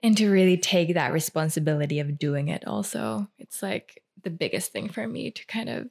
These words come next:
just, like, all those amazing ideas are just, sometimes it feels like they just go to waste because they're just there in this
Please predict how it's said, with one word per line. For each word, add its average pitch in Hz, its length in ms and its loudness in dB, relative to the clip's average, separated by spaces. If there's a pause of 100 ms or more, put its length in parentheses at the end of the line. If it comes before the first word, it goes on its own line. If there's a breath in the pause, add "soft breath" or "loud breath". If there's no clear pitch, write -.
just, - 300 -8
like, - 360 -6 (1400 loud breath)
all 226 240 -2
those 196 320 2
amazing 196 560 4
ideas 165 600 0
are - 160 -2
just, - 300 -8 (600)
sometimes 208 600 -2
it - 140 -4
feels 190 220 2
like 175 220 0
they 226 160 4
just - 240 -6
go 160 120 -2
to 160 180 -2
waste - 680 -6 (540)
because 180 240 -4
they're 147 180 0
just 160 260 -4
there - 300 -2
in 208 220 -4
this - 520 -8